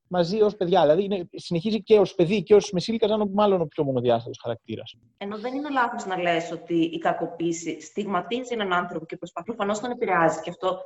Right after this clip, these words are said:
Speaker 2: είναι και λάθος που κάνουν πολλοί συγγραφείς, ότι χρησιμοποιούν την κακοποίηση ως ένα στοιχείο που έγινε και τελείωσε και έληξε. Και ενώ ο King του δίνει συνέχεια, δεν μπορεί να είναι το μόνο χαρακτηριστικό που καθορίζει τη ζωή σου. Είναι σαν να λες και στα θύματα της σεξουαλικής κακοποίησης ότι όλη η ζωή σας θα καθορίζεται από αυτό, δεν θα ξεφύγετε από την κακοποίηση.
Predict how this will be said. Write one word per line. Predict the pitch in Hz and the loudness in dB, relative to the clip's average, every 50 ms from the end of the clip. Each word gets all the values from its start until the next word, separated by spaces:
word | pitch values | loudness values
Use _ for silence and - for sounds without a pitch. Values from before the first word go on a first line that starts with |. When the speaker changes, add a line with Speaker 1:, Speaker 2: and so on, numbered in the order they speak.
| - - _ - | -16 -16 _ -4
Speaker 2:
είναι | 196 208 220 | -2 -2 0
και | 214 220 | 2 2
λάθος | 214 214 214 214 | 2 2 2 -2
που | 208 | -6
κάνουν | - 220 208 214 233 214 - | -2 -2 -2 -2 -2 -6 -6
πολλοί | 208 202 208 233 | -4 -4 -4 -4
συγγραφείς, | - - 226 214 208 - 233 220 | -6 -6 -8 -6 -2 -2 -4 -4
ότι | - 165 | -4 -12
χρησιμοποιούν | 165 - - - - 208 240 - | -14 -12 -12 -10 -6 -6 -6 -8
την | - _ - | -8 _ -8
κακοποίηση | - - - 185 185 - 196 190 202 202 208 | -6 -6 -6 -4 -2 0 0 0 0 -4 -8
ως | 214 214 - - | -12 -12 -8 -2
ένα | - 202 208 233 | 0 2 2 2
στοιχείο | 233 - - - 208 208 - 233 233 | 0 -4 -8 -10 -10 -2 4 4 4
που | - 196 | 6 8
έγινε | 190 190 196 190 220 226 | 6 6 6 4 0 -2
και | - - | -4 -4
τελείωσε | - - 220 214 233 226 202 180 - 180 170 | -2 0 0 0 2 2 0 0 0 -4 -2
και | - 190 | 2 6
έληξε. | 202 208 190 170 - - 165 165 - - - - - _ | 6 6 6 4 -2 -2 -4 -4 -4 -6 -14 -16 -12 _
Και | - 196 - | -2 -2 0
ενώ | - 202 208 | 0 2 0
ο | 220 - | 0 0
King | - 240 254 - | 0 -2 -2 -2
του | - 208 | -4 -2
δίνει | 233 269 302 | -2 -2 -2
συνέχεια, | - - 269 233 214 196 190 - - 185 190 190 | -2 -2 2 4 4 4 4 2 0 0 0 0
δεν | 247 233 | 0 -2
μπορεί | 214 277 285 | -2 0 0
να | 311 339 | 0 0
είναι | 349 370 - | 0 0 0
το | - 240 | 0 0
μόνο | 214 240 277 320 320 269 - - | 2 4 6 6 6 4 2 0
χαρακτηριστικό | 202 175 170 - - 170 165 - _ _ - - 156 143 - - - 131 - - | 0 -2 -2 -2 -6 -10 -12 -12 _ _ -4 -4 -2 -2 -4 -8 -12 -16 -14 -14
που | 165 - | -8 -2
καθορίζει | - 185 - - 180 175 170 170 160 165 | 0 0 2 2 4 6 6 6 6 4
τη | 170 | 2
ζωή | 156 160 160 156 156 | 0 2 2 2 2
σου. | 151 - 151 135 | 0 -2 -4 -2
Είναι | - 208 247 | -2 -2 -2
σαν | 262 254 269 269 | 0 0 0 2
να | 294 285 262 | 2 2 4
λες | 233 214 208 208 208 - | 6 6 6 6 6 4
και | - | -4
στα | 208 - 190 180 | -6 -8 -8 -8
θύματα | - 190 185 175 - 233 | -8 -8 -8 -8 -8 -10
της | 226 - | -12 -12
σεξουαλικής | - - - - 170 170 165 - - | -12 -16 -12 -8 -6 -6 -6 -6 -6
κακοποίησης | - 220 196 190 180 - 185 175 180 175 180 - 185 208 - - - - | -8 -8 -6 -6 -2 0 2 2 2 0 -2 -2 -2 -2 -4 -6 -10 -6
ότι | 185 185 180 180 - 196 | -4 -4 -2 2 4 6
όλη | 202 220 269 285 277 | 6 6 6 6 4
η | 269 | 2
ζωή | 226 214 208 196 190 196 | 2 2 2 2 2 2
σας | 202 - 190 190 208 269 - - - | 0 0 2 2 2 2 -2 -6 -8
θα | 254 247 | -8 -8
καθορίζεται | - 226 - 226 233 262 262 - | -8 -6 -4 -2 0 0 0 -2
από | 294 - | -4 -6
αυτό, | 247 - - 240 214 185 | -8 -6 -2 0 0 2
δεν | 165 202 | 2 2
θα | 208 | 2
ξεφύγετε | 208 - - - - 175 165 156 - 151 | 2 0 -6 -8 -4 -4 -2 0 0 0
από | 147 147 151 147 | 0 -2 -4 -10
την | - - | -14 -12
κακοποίηση. | - 151 151 160 156 - 151 147 143 - - - | -14 -12 -12 -12 -12 -8 -6 -6 -6 -8 -10 -16